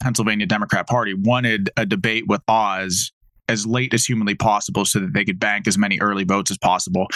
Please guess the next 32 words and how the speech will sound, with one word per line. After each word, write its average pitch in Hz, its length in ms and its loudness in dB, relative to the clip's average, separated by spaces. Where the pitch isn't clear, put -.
Um, 113 220 0
in 104 80 -2
Pennsylvania, 104 560 -2
I 95 40 -4
think 95 220 -2
people 98 220 2
have 95 80 2
been 98 140 0
voting 104 280 0
here 95 220 0
for 98 120 -4
the 95 80 0
better 107 220 0
part 107 220 0
of 98 80 -2
a 98 60 2
month 104 300 2
now. 95 260 2
And 101 80 0
you're 110 100 2
right. 123 260 2
I 104 40 -4
think 120 260 0
John 113 340 0
Fetterman 131 320 -2
has 110 120 -2
got 110 180 0
seventy-five 117 580 0
plus - 300 0
percent 131 580 0
of 131 160 0
those 131 360 0